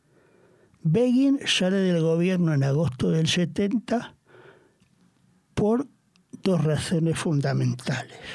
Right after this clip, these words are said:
Por un lado, el rechazo al plan Roger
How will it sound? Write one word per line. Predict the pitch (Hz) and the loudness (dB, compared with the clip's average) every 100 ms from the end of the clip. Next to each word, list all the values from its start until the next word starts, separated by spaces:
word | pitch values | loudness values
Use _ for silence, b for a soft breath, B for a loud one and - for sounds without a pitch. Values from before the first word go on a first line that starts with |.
| B B _ B B B B B B B B B - | B B _ B B B B B B B B B -6
Por | 190 170 | -2 2
un | 180 180 185 | 2 2 2
lado, | 202 170 139 143 - _ - | 2 2 0 -2 -10 _ -4
el | 160 156 | -2 0
rechazo | 147 143 - 185 - - - - - _ _ B B B B B B B | 0 0 0 0 -2 -6 -10 -14 -20 _ _ B B B B B B B
al | - 151 143 | -4 -2 -2
plan | - 185 175 151 | -2 0 2 0
Roger | 151 196 165 - - | 0 0 0 -4 -14